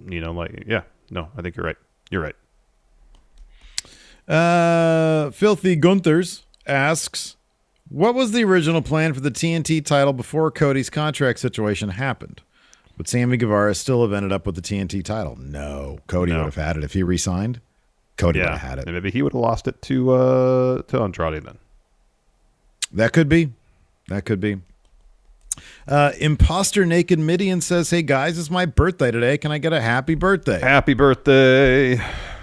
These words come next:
Speaker 2: Billy Jack says, "Happy birthday, Imposter Naked Midian." Uh, let's see here. Uh, oh, Eddie Brock's Venom says, "With Cody leaving and going back to W W E, what do you think Triple H would think about that situation?"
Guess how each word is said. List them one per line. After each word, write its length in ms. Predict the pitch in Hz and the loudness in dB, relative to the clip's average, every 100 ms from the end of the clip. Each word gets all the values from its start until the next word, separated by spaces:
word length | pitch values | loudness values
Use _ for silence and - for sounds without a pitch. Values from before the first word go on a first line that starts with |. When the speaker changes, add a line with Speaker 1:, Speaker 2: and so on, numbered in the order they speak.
| - - _ _ _ _ _ _ _ - | -20 -20 _ _ _ _ _ _ _ -2
Speaker 2:
Billy 220 | 110 92 | 0 0
Jack 280 | 107 80 - | -2 -4 -6
says, 280 | 87 73 | -6 -6
"Happy 260 | 85 82 78 | -4 -6 -6
birthday, 520 | 69 71 - 57 55 60 | -10 -12 -14 -18 -16 -14
Imposter 440 | 76 69 65 71 | -12 -10 -10 -10
Naked 300 | 67 71 64 | -10 -12 -12
Midian." 460 | 64 57 53 82 - _ _ _ _ _ _ _ _ _ _ | -14 -14 -16 -18 -20 _ _ _ _ _ _ _ _ _ _
Uh, 720 | 127 143 147 151 151 151 147 | -2 0 0 0 0 0 0
let's 160 | 147 127 | -2 -6
see 320 | - 113 87 | -4 0 2
here. 480 | 78 71 67 67 65 - | 0 -2 -6 -10 -12 -16
Uh, 800 | - 90 - - - - - 62 - - | -14 -12 -10 -10 -12 -10 -8 -8 -8 -2
oh, 280 | 202 117 71 - _ _ - | 0 0 -2 -14 _ _ 0
Eddie 160 | 214 254 | 2 4
Brock's 320 | 254 240 160 | 2 2 0
Venom 380 | 185 175 110 85 | 0 2 0 -2
says, 340 | 127 120 104 | 0 0 2
"With 200 | 120 - | -4 0
Cody 340 | 170 190 185 | 2 4 4
leaving 380 | 151 147 147 147 | 2 2 2 0
and 100 | 131 | 0
going 180 | 131 131 | 0 0
back 180 | 127 113 | 0 0
to 60 | |
W 220 | 113 120 127 | -2 -2 0
W 220 | 123 127 | 0 0
E, 60 | |
what 220 | 120 123 196 | 0 -2 0
do 60 | |
you 100 | 294 | 0
think 360 | 320 - 170 - | 0 -2 -4 0
Triple 360 | 120 - 90 | -2 0 -2
H 220 | 92 90 - | -2 -4 -6
would 180 | 73 - | -10 -8
think 220 | 76 67 | -10 -8
about 340 | 69 71 67 | -6 -6 -6
that 180 | 71 58 | -10 -10
situation?" 840 | - 71 - 50 - - - 85 | -10 -10 -12 -14 -12 -12 -12 -18